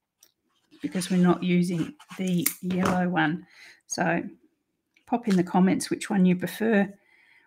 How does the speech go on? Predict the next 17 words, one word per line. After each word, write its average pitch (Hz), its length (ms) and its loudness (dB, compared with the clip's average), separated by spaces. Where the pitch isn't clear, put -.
once 214 220 -4
we 190 80 -2
see 208 240 0
the 190 220 2
end 196 140 4
result, 208 500 2
if - 140 -16
you 202 60 -4
prefer - 420 -4
it - 80 -4
without 202 420 0
the 185 300 -2
yellow, 196 460 0
the 185 100 0
lemon 185 400 4
lolly 180 440 0
layer, 208 340 2